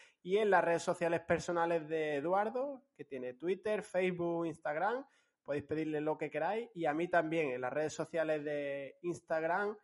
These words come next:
sobre todo Instagram, de José Triat,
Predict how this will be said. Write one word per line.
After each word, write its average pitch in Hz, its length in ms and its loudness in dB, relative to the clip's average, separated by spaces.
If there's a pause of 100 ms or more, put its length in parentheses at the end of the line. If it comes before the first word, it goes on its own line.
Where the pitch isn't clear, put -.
(320)
sobre 165 360 6
todo 185 220 4
Instagram, 180 500 0 (240)
de 156 280 2
José 175 460 2
Triat, 269 540 2